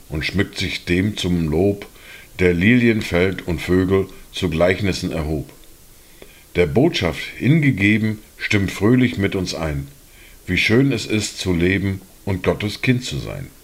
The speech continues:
Die erste Bibellese für heute finden wir im ersten Buch Mose, im Kapitel zweiunddreißig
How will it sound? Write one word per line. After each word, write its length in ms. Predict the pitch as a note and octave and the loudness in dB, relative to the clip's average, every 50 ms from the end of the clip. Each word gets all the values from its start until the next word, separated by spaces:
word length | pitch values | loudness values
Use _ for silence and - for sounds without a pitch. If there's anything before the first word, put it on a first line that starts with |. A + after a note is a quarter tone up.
| - - - - - - - - - - - - - - - - - - - - - - - - - - - - - - - - - - - - - - - E2 | -20 -20 -20 -20 -20 -20 -20 -20 -20 -20 -20 -20 -20 -20 -20 -20 -20 -20 -20 -20 -20 -20 -20 -20 -20 -20 -20 -20 -20 -20 -20 -20 -20 -20 -20 -20 -20 -14 -8 -6
Die 240 | D#2+ D#2 D2+ - | -4 -4 -4 -2
erste 320 | - G#2 B2+ D3 - - F2 | 0 0 0 0 0 -4 -2
Bibellese 560 | D#2+ A#2 C#3 C3+ A2 F2 F#2 G2 G2+ B2 A#2+ | 0 2 2 2 2 2 2 2 0 -2 -4
für 180 | - - E2+ D2 | -2 -2 -2 -2
heute 380 | D2+ D#2+ E2 - A#2 A#2+ A2+ | -2 -2 -2 0 0 -2 -2
finden 340 | - - G2+ F#2 F2+ D2 C#2+ | -2 -2 -2 -2 -2 0 0
wir 120 | E2+ F2 | 0 0
im 100 | E2 D#2+ | 0 0
ersten 400 | - E2+ A2 C3+ C3+ - - D#2+ | 0 0 0 0 0 -4 -6 -8
Buch 140 | D#2 D2+ - | -8 -6 -6
Mose, 440 | D2+ D2+ D2 D2+ D2 C#2 F2 G#2 C3 - - - - - - - - | -6 -6 -4 -4 -4 -4 -4 -4 -4 -4 -8 -16 -20 -20 -20 -16 -12
im 120 | - C3 | -10 -6
Kapitel 340 | - G2 - - F#2 E2+ E2+ | -4 -4 -4 -4 -4 -4 -4
zweiunddreißig 1000 | - - - F2 G2 A2+ A#2 F#2 D2+ B1+ C2 D2 D2 C#2 - - G#2+ G#2+ - | -4 -4 -2 0 0 2 0 0 -2 -4 -4 -6 -6 -6 -4 -4 -6 -6 -8